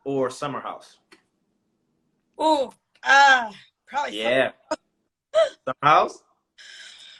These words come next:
Speaker 2: It sounds weird, but, uh,
Speaker 1: It's okay. No.
Speaker 2: Summer House is a lot more fun. It's a lot more fun from a pure fun perspective. I learned more on the Big Shot, though,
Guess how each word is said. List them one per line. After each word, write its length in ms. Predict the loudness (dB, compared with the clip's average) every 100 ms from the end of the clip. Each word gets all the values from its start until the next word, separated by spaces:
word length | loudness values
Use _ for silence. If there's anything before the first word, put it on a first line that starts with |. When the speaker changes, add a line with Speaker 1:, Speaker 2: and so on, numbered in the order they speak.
| _ _ -14
Speaker 2:
It 120 | -12 0
sounds 400 | 4 4 2 -2
weird, 440 | -2 0 -2 -2
but, 280 | 2 2 0 -2
uh, 380 | -2 0 -2 -4
Speaker 1:
It's 80 | -6
okay. 420 | -10 -6 -6 -6
No. 100 | 0
Speaker 2:
Summer 180 | 2 2 0
House 240 | -2 -2
is 60 | -10
a 120 | -6 -2
lot 180 | -2 -4
more 180 | -14 -14
fun. 220 | -10 -10 -10 _ _ _ _ -20 -20 -14
It's 140 | 0
a 40 |
lot 200 | 4 4 4
more 140 | -8 -12 _
fun 200 | -4 -4 -4 _ _ -20
from 140 | -16
a 40 | -16
pure 260 | -4 -4
fun 340 | -2 -2 -2 -4
perspective. 680 | -10 -4 -4 -4 -12 -14 -16 -20 -4
I 120 | -4
learned 440 | 0 -2 -2 -4 -12
more 260 | -12 -12 -12
on 80 | -12
the 60 | -16
Big 200 | -20 -18
Shot, 300 | -16 -16 -18
though, 60 | _